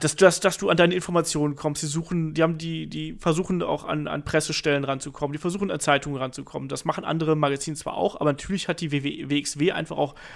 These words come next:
dadurch, dass sie es jetzt ja auch inzwischen auch schon mit einem, äh, professionellen Anspruch dahinter machen,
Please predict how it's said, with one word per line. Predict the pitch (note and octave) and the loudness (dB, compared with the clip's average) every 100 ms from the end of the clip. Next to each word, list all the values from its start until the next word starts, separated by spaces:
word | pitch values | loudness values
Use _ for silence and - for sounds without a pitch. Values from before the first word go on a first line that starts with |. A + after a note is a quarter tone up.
| - | -2
dadurch, | D3 D3+ | 4 4
dass | E3 D#3 | 4 2
sie | E3 | 2
es | D#3 | -4
jetzt | D3 | -2
ja | D#3 | -2
auch | D3+ | -2
inzwischen | C#3 - E3+ F3 | -4 -6 -4 -2
auch | D#3 | -2
schon | - | 0
mit | D3+ | 0
einem, | D3 C#3+ C#3 - - - - _ | 2 0 -2 -12 -18 -18 -20 _
äh, | D#3+ C3+ C#3 C3 C3 C3+ - - | 2 4 2 0 -2 -4 -10 -4
professionellen | D#3+ F3 - C#3 C#3 E3 | 0 0 -2 0 0 0
Anspruch | D#3 - D#3 | -4 -6 -4
dahinter | D3+ C#3+ C#3 | -2 -2 -4
machen, | A#2+ B2 G3+ | -6 -6 -6